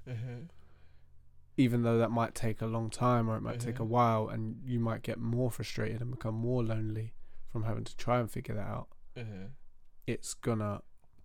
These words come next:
Speaker 2: be more worth it in the end.
Speaker 1: Yeah.
Speaker 2: And you're gonna actually, because you're gonna have, that, that's how you build connections. But
Speaker 1: Okay.
Speaker 2: do you think someone can orientate themselves that way?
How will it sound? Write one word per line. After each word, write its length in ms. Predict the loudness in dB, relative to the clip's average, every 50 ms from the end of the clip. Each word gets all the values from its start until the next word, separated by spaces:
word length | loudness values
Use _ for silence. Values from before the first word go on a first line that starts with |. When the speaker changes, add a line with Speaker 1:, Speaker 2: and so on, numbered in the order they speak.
| -20 -20 -20 -20 -20 -20 -20 -20 _ -20 -20 -20 -18 -16 -14 -4
Speaker 2:
be 480 | -2 0 0 0 0 -2 -4 -6 -8 -10 -14 -18 -16 -16 -14 -14 -14 -14 -16 -18 -14 -6
more 340 | -4 -2 0 0 0 0 0
worth 280 | 0 -2 -2 -2 0 -2
it 60 | 0 0
in 80 | 0 0
the 100 | 0 -4
end. 260 | -4 -6 -8 -8 -8 -10 -10 -10 -8
Speaker 1:
Yeah. 200 | -10 -10 -8 -10 -10 -4 0
Speaker 2:
And 120 | 0 0
you're 100 | 2 0
gonna 220 | -2 -2 -4 -4 -4
actually, 420 | -6 -6 -8 -10 -8 -8 -8 -8 -8 -12 -12 -10 -10 -12 -12 -12 -16 -18 -20 -20 -18 -16 -16 -14 -14 -14 -16 -16 -16 -18 -18 -16 -14 -10
because 240 | -10 -4 -4 -2 -2
you're 80 | 0
gonna 160 | -2 -2 -2 -2
have, 300 | -2 -2 -2 -2 -4 -6 -10 -14 -14 -14 2 4
that, 200 | 4 4 4 2
that's 200 | 0 0 0 0
how 120 | 0 0 0
you 120 | 0 -2 -2
build 340 | -2 0 0 0 -2 -4 -4
connections. 640 | -4 -4 -4 -6 -8 -10 -10 -10 -10 -10 -12 -12 -10 -10 -10 -12 -12 -14 -16 -16 -14 -12 -12 -12 -12 -14 -16 -14 -16 -14 2 6
But 200 | 6 8 8 6 2
Speaker 1:
Okay. 60 | -2
Speaker 2:
do 120 | 2 2
you 80 | 2 2
think 400 | 2 0 0 0 0 -4 -6 -8 -8 -8 -10 -12 -12 -12 -14 -14 -14 -14 -14 -14 -8 -6 -6 -6 -6 -6 -10 -10 -14 -14 -14 -14 -14 -12
someone 520 | -10 -8 -4 0 2 2 2 2 0 -2 -2
can 320 | -2 -2 -2 -2 -4 -4 -8 -12 -14 -18 -18 -18 -16 -14 -14 -14 -14 -14 -16 -16 -16 -8 -2
orientate 560 | 0 2 2 2 2 0 0 0 -2 -2 -2
themselves 440 | -2 -2 -2 -2 -2 -4 -6 -6 -6
that 160 | -8 -10 -10
way? 180 | -8 -10 -10 -10